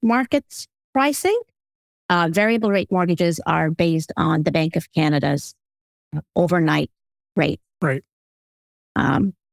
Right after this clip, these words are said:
Speaker 1: and, and when you get the rate at the time of approval, that is the rate. Where in commercial, you cannot lock it in when you get a letter of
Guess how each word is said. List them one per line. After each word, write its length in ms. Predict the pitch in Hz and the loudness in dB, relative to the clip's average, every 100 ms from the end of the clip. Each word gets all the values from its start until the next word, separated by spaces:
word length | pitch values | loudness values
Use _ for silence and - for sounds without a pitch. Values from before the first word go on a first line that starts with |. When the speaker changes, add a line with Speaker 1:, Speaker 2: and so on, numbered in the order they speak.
| _ - - | _ -8 -2
Speaker 1:
and, 220 | 180 180 | 0 0
and 380 | 180 180 180 165 | 0 2 0 0
when 200 | 185 185 | 0 2
you 100 | 180 | 0
get 200 | 180 - | -2 0
the 120 | 165 | 0
rate 280 | 170 262 - | 0 0 -2
at 100 | 185 | -4
the 80 | |
time 240 | 170 175 175 | -2 0 0
of 60 | 156 | -2
approval, 540 | - - 330 403 427 - _ _ _ _ _ - | -4 -2 -2 -2 -4 -8 _ _ _ _ _ -4
that 340 | 190 170 170 | 0 2 0
is 140 | 185 180 | 0 0
the 100 | 208 | 0
rate. 220 | 196 - _ _ _ _ _ - | 0 -4 _ _ _ _ _ -2
Where 180 | 185 | 0
in 120 | 190 185 | 2 0
commercial, 580 | 208 180 226 - 403 415 _ - | 0 0 0 0 -2 -4 _ -6
you 120 | 214 | -4
cannot 460 | - 226 240 269 - | 0 0 2 0 0
lock 340 | 208 214 214 214 | 0 0 -2 -2
it 80 | |
in 220 | 196 196 190 | 0 2 2
when 140 | 185 | 2
you 100 | 185 | 0
get 160 | 196 185 | 0 0
a 80 | |
letter 300 | 180 180 175 | 2 2 0
of 100 | 165 | -2